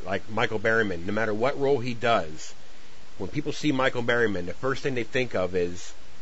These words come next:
you know, the good old, um,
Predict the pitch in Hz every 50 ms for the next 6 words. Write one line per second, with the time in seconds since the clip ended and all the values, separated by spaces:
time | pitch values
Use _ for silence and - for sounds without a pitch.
0 | - - - 131 107 98 90 87 87 - - - - - - - - - - -
1 | - - - - - - - - - - - - - - - - 98 107 117 113
2 | 113 110 110 104 107 101 95 92 90 90 90